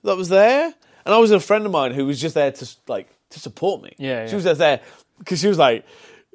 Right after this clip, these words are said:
Speaker 1: she was just like, "Ian, what is going on?" I'm like, "I have no idea."
Speaker 2: How have we ended up here?
Speaker 1: Like, "I don't
Speaker 2: <laughs>
Speaker 1: understand. Just, just, I don't understand. I don't know what's going on."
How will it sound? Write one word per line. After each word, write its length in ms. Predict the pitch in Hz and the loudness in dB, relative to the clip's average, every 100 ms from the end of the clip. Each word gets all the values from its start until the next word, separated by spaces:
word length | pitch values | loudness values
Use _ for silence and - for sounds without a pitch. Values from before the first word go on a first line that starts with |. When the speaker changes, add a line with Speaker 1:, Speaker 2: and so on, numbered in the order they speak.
| 156 | -8
Speaker 1:
she 100 | 160 | -6
was 80 | 139 | -4
just 160 | 131 | -2
like, 340 | 113 98 95 - _ _ 92 | 2 0 -2 -12 _ _ -10
"Ian, 260 | 92 90 | -10 -8
what 240 | 92 110 82 | -8 -6 -8
is 80 | |
going 320 | - 82 78 82 | -12 -10 -10 -10
on?" 140 | 90 | -12
I'm 100 | 85 | -14
like, 240 | 82 76 _ _ _ | -14 -14 _ _ _
"I 180 | 85 90 | -8 -8
have 200 | 92 82 _ | -10 -16 _
no 280 | 92 85 80 | -12 -10 -10
idea." 280 | 78 78 | -12 -10
Speaker 2:
How 160 | 76 139 | -4 -4
have 60 | 135 | -4
we 60 | |
ended 180 | 131 123 | -10 -12
up 120 | 117 - | -16 -14
here? 260 | 127 113 - | -14 -14 -2
Speaker 1:
Like, 280 | 160 139 123 | 0 0 -2
"I 60 | |
don't 260 | 131 151 147 | 0 2 2
Speaker 2:
<laughs> 60 | 139 | 0
Speaker 1:
understand. 420 | 143 147 135 131 | -2 2 2 0
Just, 240 | 131 - _ | -8 -10 _
just, 320 | 151 - - | -6 -6 -8
I 120 | 123 123 | -2 0
don't 240 | 127 120 | 2 0
understand. 460 | 113 107 117 117 113 | -6 -6 -4 -4 -6
I 40 | |
don't 180 | 110 117 | -4 -4
know 40 | 110 | -4
what's 140 | 107 | -8
going 260 | 110 101 104 | -6 -6 -4
on." 320 | 107 107 107 | -6 -6 -10